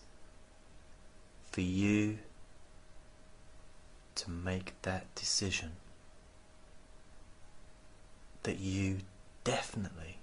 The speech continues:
definitely, without a single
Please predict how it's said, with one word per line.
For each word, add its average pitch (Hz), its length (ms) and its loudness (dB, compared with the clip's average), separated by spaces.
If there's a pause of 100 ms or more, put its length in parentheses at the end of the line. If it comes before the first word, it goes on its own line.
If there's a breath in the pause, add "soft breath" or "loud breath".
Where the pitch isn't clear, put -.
(1300 loud breath)
definitely, 101 680 6
without - 680 4 (120)
a - 80 0
single 110 840 8